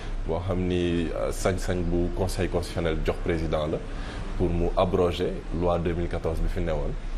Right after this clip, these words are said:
Bien que ci principe bi ay taux de réduction la ñu, la ñu, la ñu appliqué, mais, euh, li bees ci mbir mi mooy, euh, bu weesoo taux de baisse yi, dafa am une,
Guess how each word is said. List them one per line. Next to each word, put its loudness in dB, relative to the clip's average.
Bien 6
que 0
ci -2
principe 0
bi 0
ay 2
taux 6
de 2
réduction 0
la 0
ñu, 0
la 0
ñu, -2
la 2
ñu -2
appliqué, -2
mais, 0
euh, 0
li 4
bees 6
ci -2
mbir 2
mi -2
mooy, -2
euh, -6
bu 4
weesoo 4
taux 6
de 4
baisse -2
yi, -8
dafa 0
am 0
une, -4